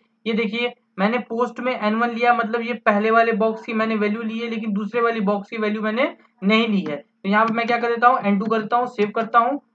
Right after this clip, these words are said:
और फिर से, और इसे यहाँ से हटा देता हूँ, ठीक है,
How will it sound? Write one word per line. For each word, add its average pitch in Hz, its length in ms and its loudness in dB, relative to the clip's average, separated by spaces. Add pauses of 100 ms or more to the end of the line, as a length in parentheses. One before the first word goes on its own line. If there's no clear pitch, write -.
(120)
और 196 300 6
फिर 240 160 -2
से, 156 240 -10 (340)
और 196 260 4
इसे 220 240 0
यहाँ 240 220 8
से 247 80 4
हटा 190 220 4
देता 156 200 -4
हूँ, 143 160 -6 (340)
ठीक 233 100 -8
है, 330 180 0